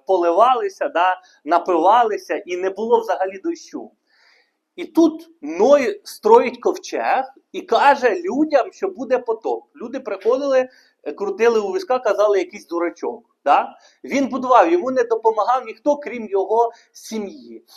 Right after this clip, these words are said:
Але він знав, тому що Ісус, тому що Бог йому сказав, що буде потоп, але спасешся ти і твоя сім'я. Тільки будь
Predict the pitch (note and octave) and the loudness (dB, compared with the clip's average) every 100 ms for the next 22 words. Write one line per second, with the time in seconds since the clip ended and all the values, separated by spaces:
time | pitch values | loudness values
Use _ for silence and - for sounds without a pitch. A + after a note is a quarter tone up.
0 | - - E3 D3+ A3+ C#4 A3 - B3+ D4 | -6 4 4 6 6 4 2 -4 -4 -4
1 | C4 - G3 G#3+ B3+ G#3+ - F#3+ A#3 A#3+ | -4 -10 -6 -4 -2 -2 -4 -8 -8 -4
2 | G#3+ F3 D#3 - C4+ D4+ D#4 D#4 _ _ | -4 -4 -10 -12 -6 -4 -4 -10 _ _
3 | F#3+ A3+ B3+ G#3+ - - A#3+ D4+ D4 A3 | -2 -2 -4 -4 -4 2 8 8 8 -2
4 | G#3+ B3+ - A#3 - D#3+ C#3+ C#3 - _ | -4 -8 -4 -4 2 4 4 2 -6 _
5 | - G3+ - B3+ B3 A#3+ - F3 - A#3 | -4 -2 0 0 2 0 0 -4 -2 4
6 | D4+ - D#3+ G3 A#3+ - F3 E3+ A3+ B3+ | 4 6 4 4 0 0 -2 0 -2 -2
7 | B3+ F#3 - - D#3 D3+ B3 - _ _ | -4 -6 -6 -4 -4 -2 -2 -4 _ _
8 | - - G3 F3+ F3+ F#3+ A3+ - A#3 G3 | -20 -14 -8 0 2 4 2 -2 -14 -8
9 | D#3 B2 A2 _ _ _ G3+ - A3 A3+ | -2 -2 -2 _ _ _ -10 -2 -2 -2
10 | B3+ | -8